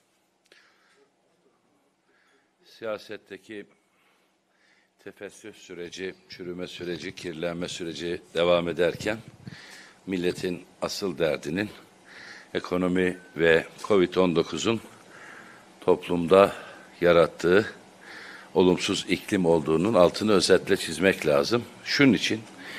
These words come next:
dün Sağlık Bakanımız, "Sağlık ordumuzun hakkını ödeyemeyiz." demiş. "Bunun maddi karşılığı olmaz." demiş. Ve doktorların covid on dokuza yakalanmasının meslek hastalığı olarak kabul edilmesinden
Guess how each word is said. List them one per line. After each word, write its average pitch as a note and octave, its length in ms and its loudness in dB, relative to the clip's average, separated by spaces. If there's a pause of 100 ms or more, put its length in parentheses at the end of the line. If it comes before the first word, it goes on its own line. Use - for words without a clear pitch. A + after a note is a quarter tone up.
(300)
dün C3+ 120 8
Sağlık A#2+ 420 10
Bakanımız, F2+ 680 2 (680)
"Sağlık A#2+ 420 6
ordumuzun F#2+ 520 2
hakkını G#2 360 0
ödeyemeyiz." F2 560 4
demiş. - 400 -6 (840)
"Bunun A2 180 4
maddi G2+ 420 8
karşılığı F2+ 500 4
olmaz." E2+ 400 4
demiş. F2+ 400 0 (1500)
Ve G#2+ 280 10 (120)
doktorların G#2+ 720 6 (680)
covid G#2+ 360 6 (120)
on G#2+ 240 8
dokuza F#2 320 4
yakalanmasının F#2 800 6
meslek G2+ 420 4
hastalığı E2+ 400 4
olarak E2+ 440 6 (500)
kabul A2 360 6
edilmesinden F2 960 4